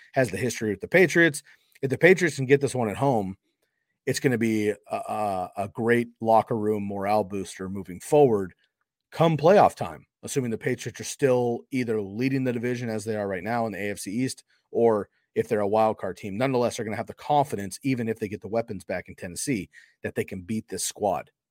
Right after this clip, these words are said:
right? So this is a huge game for the Patriots, and I do think they win the game. I don't know if they win it by seven, but the way that this team is playing in this point <laughs> differential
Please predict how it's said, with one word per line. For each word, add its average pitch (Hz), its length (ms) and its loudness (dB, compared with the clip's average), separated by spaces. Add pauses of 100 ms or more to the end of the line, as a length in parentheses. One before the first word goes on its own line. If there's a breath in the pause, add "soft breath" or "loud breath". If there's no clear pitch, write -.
right? 107 240 0 (800 soft breath)
So - 340 2 (520)
this 139 280 4
is 127 100 -2
a 120 60 0
huge 120 340 0
game 104 320 -4
for 117 240 2
the 104 80 -4
Patriots, 120 400 -4
and 110 100 -4
I 113 60 -2
do 113 160 -2
think 110 200 -8
they 104 80 -2
win 98 200 -6
the 95 80 -8
game. 87 300 -10
I 131 60 2
don't 175 120 4
know 180 80 4
if 165 60 0
they 165 80 2
win 160 160 4
it 151 40 4
by 143 100 4
seven, 160 440 4 (260 soft breath)
but 123 100 -4
the 113 80 -4
way 123 140 4
that 120 100 0
this 131 140 -4
team 131 180 -2
is 127 100 -6
playing 139 300 0
in 139 100 -2
this 127 120 -6
point 131 300 -4
<laughs> - 0 -
differential 147 680 0